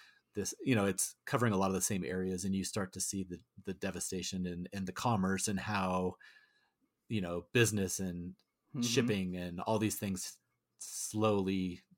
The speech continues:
Speaker 1: probably not that slowly actually, but they chip away at that. So there's a couple passages at the very beginning that I have stuck with me that I just think are really good about describing the way that the forest was before it was,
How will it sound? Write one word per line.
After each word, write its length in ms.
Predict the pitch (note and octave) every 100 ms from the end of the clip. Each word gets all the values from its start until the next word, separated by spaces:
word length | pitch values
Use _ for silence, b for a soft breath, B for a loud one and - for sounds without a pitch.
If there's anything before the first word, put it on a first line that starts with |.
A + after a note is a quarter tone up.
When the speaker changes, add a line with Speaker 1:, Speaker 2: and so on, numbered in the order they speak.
| _ _
Speaker 1:
probably 220 | - G2 F#2
not 160 | G2+
that 160 | - -
slowly 320 | G2 F#2+ F#2+
actually, 280 | G2 - F#2+
but 140 | F#2+
they 80 | F#2+
chip 240 | - G2+
away 300 | F#2+ F#2 F2+
at 100 | F2+
that. 220 | F2+ F#2 -
So 240 | C3+ A#2 B B B
there's 180 | F3+ F#3
a 60 | C3
couple 360 | - D#3 A#2+
passages 500 | - A2 G#2+ G#2+ G2+
at 100 | A2
the 60 | F#2+
very 180 | G2+ F#2+
beginning 460 | - F2+ F2 G2+
that 120 | F#2+ F#2
I 280 | F2+ F#2 - -
have 180 | A#2+ -
stuck 260 | G#2+ G2
with 160 | G2+ G#2
me 140 | G2
that 160 | F#2+ F#2
I 80 | F#2
just 180 | F#2
think 140 | A2 G2
are 60 |
really 200 | F#2+ F#2+
good 140 | F#2 F#2+
about 380 | F2+ F2+ F2+ -
describing 540 | - A2+ G2+ F#2+ F#2
the 80 | F2+
way 140 | F#2+
that 160 | F#2 F#2
the 80 | -
forest 400 | - G2 F2+ F2+
was 380 | F#2 F2+ F2
before 440 | - F#2+ - F#2+ F#2
it 80 | E2+
was, 280 | F#2 -